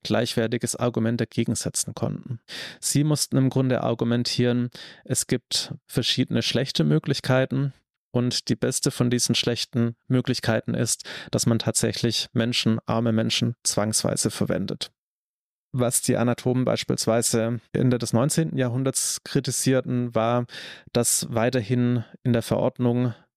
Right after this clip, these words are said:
die Hingerichteten, die Selbstmörder und die Armen in einem Atemzug genannt werden. Das heißt, das Argument der Anatomen war zu sagen, das, was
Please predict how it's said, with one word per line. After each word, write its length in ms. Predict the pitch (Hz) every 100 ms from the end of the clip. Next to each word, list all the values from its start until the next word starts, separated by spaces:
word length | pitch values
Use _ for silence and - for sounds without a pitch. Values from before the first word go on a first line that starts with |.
| _ -
die 60 |
Hingerichteten, 960 | 120 151 156 147 147 - 139 127 135 135 - - - -
die 60 | 117
Selbstmörder 880 | 127 131 - - 127 123 123 127 123 _ -
und 120 | 120
die 180 | 120 -
Armen 420 | 117 123 123 139
in 140 | - 120
einem 320 | 120 120 101 _ -
Atemzug 480 | 120 123 117 117
genannt 380 | - 107 104 104
werden. 440 | 110 113 - 110 113 - - -
Das 140 | 120
heißt, 200 | 123 -
das 120 | -
Argument 440 | - 123 120 123 131
der 140 | -
Anatomen 540 | 123 117 - 131 151
war 140 | 123 120
zu 120 | 131
sagen, 480 | - 117 117 123 117 - - - - -
das, 240 | 131 -
was 460 | 113 - - -